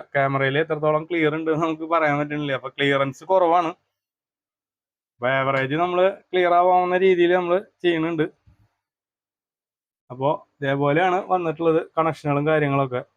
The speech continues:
അപ്പൊ നമുക്കത് സോൾഡർ ചെയ്യാം. അപ്പൊ ഇതിന്റെ ഈ കളർ കാരണം മാക്സിമം അത് കാണാൻ ലേശം ബുദ്ധിമുട്ടാണ്. അപ്പൊ നമുക്ക് സോൾഡർ ചെയ്ത് നോക്കാം. അപ്പൊ ബേസിലേക്ക് കണക്ട് ചെയ്തു. അപ്പൊ ബാക്കിയുള്ള ആ ലെഗിന്റെ ഈ കൂടുതൽ നിൽക്കുന്ന സാധനം നമ്മള് കട്ടിങ് ചെയ്ത് കളഞ്ഞു.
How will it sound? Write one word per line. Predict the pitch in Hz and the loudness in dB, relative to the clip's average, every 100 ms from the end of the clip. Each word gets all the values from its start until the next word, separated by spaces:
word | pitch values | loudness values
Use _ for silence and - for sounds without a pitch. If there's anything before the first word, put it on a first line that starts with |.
| _ _ _ _ _ _ _ _ _ _ _ _ _ _ _ _ _ _ | _ _ _ _ _ _ _ _ _ _ _ _ _ _ _ _ _ _
അപ്പൊ | 127 | -2
നമുക്കത് | 151 170 190 202 | 0 2 2 2
സോൾഡർ | 214 185 180 | 4 4 4
ചെയ്യാം. | 190 180 | 2 2
അപ്പൊ | 143 156 | 0 0
ഇതിന്റെ | 175 196 | 2 2
ഈ | 214 214 | 0 2
കളർ | 208 190 196 | 4 4 4
കാരണം | 208 202 220 202 | 2 2 -4 -2
മാക്സിമം | 190 185 175 185 | -2 -2 -6 -8
അത് | 190 | -2
കാണാൻ | 202 190 175 180 | 2 2 2 2
ലേശം | 185 180 196 | 0 -2 -10
ബുദ്ധിമുട്ടാണ്. | 180 170 170 175 | -10 -8 -4 -2
അപ്പൊ | 151 160 | -2 -6
നമുക്ക് | 170 165 | -6 0
സോൾഡർ | 185 160 | 0 2
ചെയ്ത് | 165 170 | -2 -2
നോക്കാം. | 165 123 - _ _ _ | -6 -8 -20 _ _ _
അപ്പൊ | 123 139 | -4 0
ബേസിലേക്ക് | 160 165 165 160 180 | 2 2 -2 -2 2
കണക്ട് | 208 190 196 | 2 2 2
ചെയ്തു. | 190 190 | 4 2
അപ്പൊ | 165 160 | 2 2
ബാക്കിയുള്ള | 175 165 - 180 190 - 170 | 2 2 0 0 0 0 0
ആ | 180 | 2
ലെഗിന്റെ | 180 156 160 170 190 _ _ - 160 | 0 -2 -2 -2 -4 _ _ -10 -8
ഈ | 160 | -4
കൂടുതൽ | 170 147 151 | -2 0 -2
നിൽക്കുന്ന | 160 160 156 | -2 -2 -2
സാധനം | 165 156 156 | 0 0 0
നമ്മള് | 151 151 - _ _ _ _ _ _ _ _ _ _ _ - | 0 -2 -4 _ _ _ _ _ _ _ _ _ _ _ -4
കട്ടിങ് | 147 - 139 147 | -4 -2 0 2
ചെയ്ത് | 151 147 | 4 2
കളഞ്ഞു. | 127 107 | 0 -6